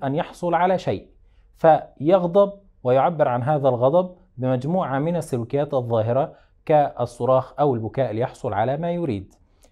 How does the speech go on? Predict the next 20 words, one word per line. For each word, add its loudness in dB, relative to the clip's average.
أما 4
الانهيار 4
فهو 4
سلوك -2
غير 4
متعمد -2
يظهر 2
بشكل -2
مفاجئ. -2
نوبة 4
الغضب 4
هي 4
استجابة 2
للإحباطات. -2
إذا 2
لم 2
يلبي 0
الأب 2
أو 4
المعلم 0